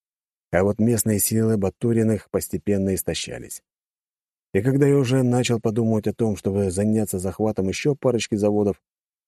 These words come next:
Курлык сообщил о приближении звена боевой авиации.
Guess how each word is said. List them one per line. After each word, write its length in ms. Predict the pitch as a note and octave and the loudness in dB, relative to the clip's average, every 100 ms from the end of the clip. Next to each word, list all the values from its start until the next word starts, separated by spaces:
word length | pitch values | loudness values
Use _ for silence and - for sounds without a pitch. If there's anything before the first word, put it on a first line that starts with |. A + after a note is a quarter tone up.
| _ | _
Курлык 320 | - D#3+ F#3+ - | 0 2 2 2
сообщил 440 | D#3 D3+ - D#3 | 0 0 0 0
о 40 | |
приближении 580 | C#3 C3 B2 B2 C#3+ C3 | 0 -2 -2 0 2 2
звена 400 | G#2 G#2 A2+ B2+ | 0 0 0 0
боевой 640 | G#2+ G2 A2 A2+ A#2+ A#2 - | 0 2 2 2 2 0 0
авиации. 720 | A#2 A#2+ B2+ A2+ - B1 A#1+ | -2 0 0 -2 -8 -12 -14